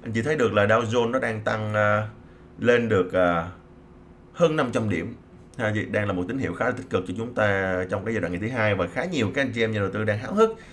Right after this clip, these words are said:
xem thử coi ngày thứ hai, ngày đầu tiên của tháng sáu sẽ giao dịch như thế nào ha. Khi mà công bố, à, P C E của Mỹ cũng đang cho chúng ta những cái tín hiệu khá là tích cực để cho, à, chứng khoán Dow Jones nó sẽ tiếp tục cái đà nó duy trì, nó tăng điểm ha. Nhưng mà trong, à, ngắn hạn á, anh chị nhìn sơ qua Dow Jones á,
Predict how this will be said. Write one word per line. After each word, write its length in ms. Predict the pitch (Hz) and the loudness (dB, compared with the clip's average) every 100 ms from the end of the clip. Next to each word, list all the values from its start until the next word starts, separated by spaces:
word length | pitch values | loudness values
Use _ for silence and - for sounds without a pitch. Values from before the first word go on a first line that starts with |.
| - - | -20 -4
xem 160 | 123 110 | -4 -2
thử 140 | 107 | -4
coi 160 | 123 113 | -2 -2
ngày 100 | 90 | -2
thứ 100 | 127 | -4
hai, 220 | 135 107 | 0 0
ngày 100 | 101 | 2
đầu 120 | 95 90 | 0 0
tiên 120 | 110 | -2
của 60 | 117 | -4
tháng 140 | 127 | -4
sáu 220 | 127 107 | -2 -2
sẽ 100 | 139 | -2
giao 80 | 117 | -2
dịch 120 | 107 101 | -2 -2
như 60 | |
thế 100 | 123 | -2
nào 220 | 123 98 95 | 2 2 4
ha. 180 | 120 - - - - | 2 0 -18 -10 -4
Khi 140 | 123 | 0
mà 400 | 107 92 87 85 | 2 2 2 0
công 220 | 110 107 104 | -4 -4 0
bố, 260 | 98 117 | 2 2
à, 120 | 139 101 | 2 0
P 40 | |
C 260 | 101 113 - | -2 -6 -4
E 200 | 110 104 | -2 -2
của 60 | 107 | -4
Mỹ 160 | 98 85 | -2 -2
cũng 120 | 113 | -2
đang 180 | 113 101 | -2 -2
cho 100 | - | -2
chúng 140 | 95 110 | -4 -4
ta 80 | |
những 120 | 95 98 | -6 -6
cái 80 | |
tín 100 | 117 | -8
hiệu 120 | 120 80 | -8 -8
khá 100 | 110 | -8
là 60 | 107 | -8
tích 120 | 107 - | -8 -6
cực 180 | 92 | -6
để 140 | - 101 | -4 -2
cho, 260 | 110 98 - - - - | 0 0 -2 -10 -20 -14
à, 100 | 101 | -10
chứng 180 | 117 117 | -10 -6
khoán 380 | 120 110 131 165 - - - | 0 0 0 -4 -14 -16 -2
Dow 160 | 110 | 0
Jones 240 | 110 113 104 | 2 0 -2
nó 60 | |
sẽ 120 | - 98 | -6 -8
tiếp 120 | 92 | -6
tục 180 | - 90 - | -6 -6 -4
cái 80 | |
đà 180 | 113 90 | -2 0
nó 80 | 95 | -2
duy 120 | 117 | -4
trì, 140 | 104 90 | -2 -2
nó 80 | 90 | -2
tăng 120 | 98 | -4
điểm 220 | 80 - - - - | -4 -6 -14 -18 -2
ha. 240 | 131 - - | 0 0 -2
Nhưng 100 | 131 | -2
mà 60 | |
trong, 320 | 104 120 123 120 | -2 -4 -4 -4
à, 100 | 117 | -2
ngắn 200 | 131 170 | 0 0
hạn 180 | 90 | -2
á, 100 | 120 - | -2 -8
anh 100 | - | -8
chị 100 | 107 | -6
nhìn 160 | 101 95 | -4 -4
sơ 240 | - 120 | 0 0
qua 140 | 110 113 | 2 0
Dow 140 | 107 | 0
Jones 200 | 110 | 0
á, 80 | 113 | -2